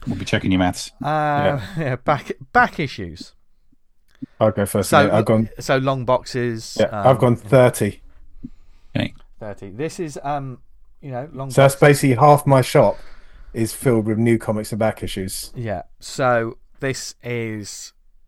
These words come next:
Speaker 1: Now, this is what time we spend on them, isn't it?
Speaker 2: No,
Speaker 3: Well, I
Speaker 2: if,
Speaker 3: was thi-,
Speaker 2: if
Speaker 3: I was
Speaker 2: you
Speaker 3: thinking
Speaker 2: had,
Speaker 3: that
Speaker 2: if, if you had a shop, if you had a shop
Speaker 3: If you had,
Speaker 1: Oh,
Speaker 3: if
Speaker 1: I thought it was
Speaker 3: sorry,
Speaker 1: for the
Speaker 3: yeah.
Speaker 1: time
Speaker 2: No,
Speaker 1: we
Speaker 2: no, no,
Speaker 1: spend.
Speaker 2: no. If,
Speaker 1: Sorry.
Speaker 2: if your shop, Tony. Uh,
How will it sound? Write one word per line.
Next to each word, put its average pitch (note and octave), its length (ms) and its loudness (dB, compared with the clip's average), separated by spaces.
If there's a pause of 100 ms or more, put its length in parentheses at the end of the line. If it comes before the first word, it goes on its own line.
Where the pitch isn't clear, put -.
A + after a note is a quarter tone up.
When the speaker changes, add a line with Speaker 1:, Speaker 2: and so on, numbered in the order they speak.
(100)
Speaker 1:
Now, C#3 80 8
this D3+ 140 8
is D#3 120 8
what A#2+ 300 6
time D3 280 8
we B2+ 120 8
spend A2 520 4 (240)
on E2 120 -6
them, D#2 120 -6
isn't F2+ 200 -6
it? - 160 -12 (1120)
Speaker 2:
No, C#3 200 4
Speaker 3:
Well, D3 140 10
I D3 40 10
Speaker 2:
if, D3+ 60 8
Speaker 3:
was - 60 -2
thi-, F3+ 80 2
Speaker 2:
if F3 220 2
Speaker 3:
I C#3 60 10
was C#3 80 8
Speaker 2:
you G#3+ 40 2
Speaker 3:
thinking D3+ 140 8
Speaker 2:
had, G#3+ 100 8
Speaker 3:
that D3 180 6
Speaker 2:
if, B2+ 80 -2
if D#3+ 180 2
you F#3+ 120 0
had F3+ 160 -2
a - 20 -4
shop, - 400 0 (100)
if - 140 -14
you D3+ 140 -6
had F#3 100 0
a G3+ 60 -2
shop A2 280 0
Speaker 3:
If B2+ 40 2
you D3+ 80 8
had, D3+ 100 8
Speaker 1:
Oh, F#3+ 320 12
Speaker 3:
if C#3+ 60 12
Speaker 1:
I C#3 80 10
thought C3+ 200 8
it D3 60 10
was C#3 120 6
Speaker 3:
sorry, D3+ 160 10
Speaker 1:
for C3+ 40 12
the B2+ 60 12
Speaker 3:
yeah. B2+ 80 10
Speaker 1:
time C#3+ 160 10
Speaker 2:
No, C#3 80 10
Speaker 1:
we C3+ 60 12
Speaker 2:
no, B2 60 10
no, A#2 60 6
Speaker 1:
spend. B2 240 8
Speaker 2:
no. G2 60 2
If, C#3 100 0
Speaker 1:
Sorry. B2 300 4
Speaker 2:
if C#3+ 180 2
your G3+ 240 6
shop, - 340 0
Tony. F2+ 400 -6 (200)
Uh, B2 220 -2